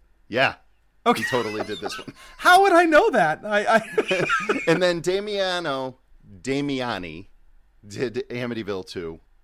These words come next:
Speaker 2: Okay.
Speaker 1: He also directed, he directed, from his two, I was gonna give you Mafia and Angel with a Gun, but
Speaker 2: Oh.
Speaker 1: you wouldn't know him, and that's because nobody knows who Damiano <laughs> Damiani is.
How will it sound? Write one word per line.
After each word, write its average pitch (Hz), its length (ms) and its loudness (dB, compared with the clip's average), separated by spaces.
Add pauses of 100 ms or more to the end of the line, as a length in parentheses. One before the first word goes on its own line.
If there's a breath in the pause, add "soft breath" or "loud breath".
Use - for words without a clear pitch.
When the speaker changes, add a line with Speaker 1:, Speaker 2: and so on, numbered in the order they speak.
(440)
Speaker 2:
Okay. 190 200 -4
Speaker 1:
He 160 40 0
also 180 240 -6
directed, 101 480 -8
he 113 80 -10
directed, 110 460 -10
from 110 140 -12
his 127 200 -8
two, 127 180 -4
I 110 80 -2
was 101 140 -8
gonna 107 180 -12
give 95 140 -12
you 98 80 -12
Mafia 98 480 -10
and 87 100 -14
Angel 92 380 -14
with 87 140 -14
a 90 60 -14
Gun, 85 380 -12 (520)
but 90 320 -10
Speaker 2:
Oh. 196 220 -4
Speaker 1:
you 117 80 -10
wouldn't 107 260 -12
know 123 240 -2
him, 117 240 -8
and 107 120 -12
that's 117 200 -8
because 120 420 -10
nobody 135 340 -6
knows 110 280 -10
who 110 100 -14
Damiano 98 580 -10
<laughs> - 20 -16
Damiani 110 640 -10
is. 123 320 -12